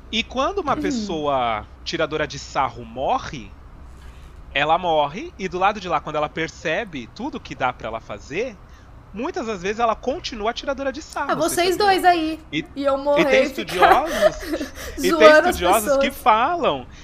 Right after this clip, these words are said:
Speaker 1: que tem gente, às vezes, tem muita gente que tem facilidade em incorporar, né, outros espíritos, et cetera. E acontece diversas for-, dizer-, diversas vezes da pessoa, ela incorporar, ela jurar que é um espírito bom, que tá ali, que tá falando através dela, et cetera, e não é.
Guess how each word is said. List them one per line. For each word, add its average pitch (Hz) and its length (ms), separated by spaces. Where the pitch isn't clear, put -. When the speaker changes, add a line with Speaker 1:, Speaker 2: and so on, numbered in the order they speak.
Speaker 1:
que 170 580
tem 180 200
gente, 190 360
às 139 140
vezes, 175 180
tem 165 120
muita 180 240
gente 185 140
que - 60
tem 190 100
facilidade 160 560
em 175 40
incorporar, 180 640
né, 120 100
outros 113 300
espíritos, 113 640
et 107 120
cetera. - 340
E 165 100
acontece 208 600
diversas 151 580
for-, 165 280
dizer-, 135 320
diversas 156 480
vezes 143 260
da 135 140
pessoa, 143 420
ela 131 180
incorporar, 143 720
ela 131 220
jurar 143 720
que - 140
é 131 60
um 123 120
espírito 120 640
bom, 120 320
que 135 120
tá 127 180
ali, 110 300
que - 100
tá 117 120
falando 113 320
através 107 380
dela, 107 280
et - 80
cetera, - 420
e 196 80
não 302 240
é. 311 140